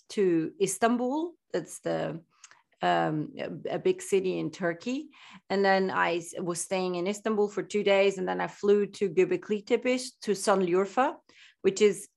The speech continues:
a, a deep, amazing place. And I had so many activations there of all lives and of a lot of, lot of information. And, um,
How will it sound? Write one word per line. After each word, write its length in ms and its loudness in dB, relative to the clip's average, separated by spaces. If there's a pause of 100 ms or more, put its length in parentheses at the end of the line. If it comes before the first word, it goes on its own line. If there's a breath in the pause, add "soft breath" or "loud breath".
a, 100 -8 (920)
a 60 -4
deep, 340 -4
amazing 420 -2
place. 320 -6
And 120 -4
I 60 -2
had 280 -2
so 520 0
many 260 2
activations 920 -2
there 360 -6 (240 loud breath)
of 160 6
all 340 12
lives 540 2
and 180 0
of 240 0 (140)
a 60 -12
lot 480 6
of, 100 -2
lot 380 4
of 100 -6
information. 840 -8 (500 soft breath)
And, 280 2 (120)
um, 360 0